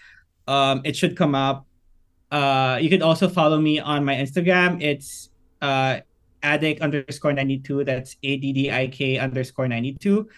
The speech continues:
'Cause I post about the f-, project anyway in my, in my Instagram account, and I post the projects of my other friends and my other collaborators. Um, and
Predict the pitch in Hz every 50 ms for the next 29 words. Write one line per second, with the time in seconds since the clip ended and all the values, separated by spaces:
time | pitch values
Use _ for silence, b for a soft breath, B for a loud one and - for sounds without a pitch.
0 | b b b b b _ - 175 180 175 170 175 202 196 190 190 185 160 156 147
1 | 147 143 - - _ - - - - - _ _ - 156 143 135 - 143 131 135
2 | 135 135 139 135 131 135 131 131 131 123 123 123 120 117 - - 131 123 120 123
3 | 127 - 147 143 147 156 - - 175 160 156 156 - - 135 143 135 139 - 143
4 | 139 131 139 - _ _ _ _ _ _ _ _ _ _ _ _ _ - 160 -
5 | 165 139 139 139 151 139 - 151 131 135 135 113 127 127 135 131 135 - 139 131
6 | 131 131 127 123 131 127 123 117 120 123 131 131 - 135 123 120 123 123 120 120
7 | 113 - 120 120 123 123 123 - - _ _ b b b b b b _ _ _
8 | _ _ _ - 143 147 143 143 143 143 143 139 139 139 135 - _ _ _ _
9 | _ _ _ _ _ - 175 185 185 180 180 175 165